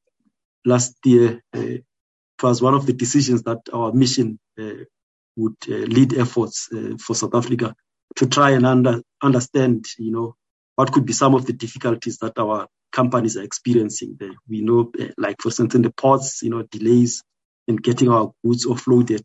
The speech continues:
uh, into the ports, uh, et cetera, to try and, uh, and find,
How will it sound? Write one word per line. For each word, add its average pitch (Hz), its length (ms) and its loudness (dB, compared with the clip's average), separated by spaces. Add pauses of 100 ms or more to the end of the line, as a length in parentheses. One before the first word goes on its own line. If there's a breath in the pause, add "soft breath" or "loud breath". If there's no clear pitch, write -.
(200)
uh, 110 240 -10
into 117 240 -8
the - 180 -8
ports, 120 440 0
uh, 107 240 -8 (260)
et 110 140 -8
cetera, 120 420 -4 (540)
to 131 100 0
try 135 280 4
and, 110 340 2
uh, 104 180 -8 (1400)
and - 160 0
find, 131 420 4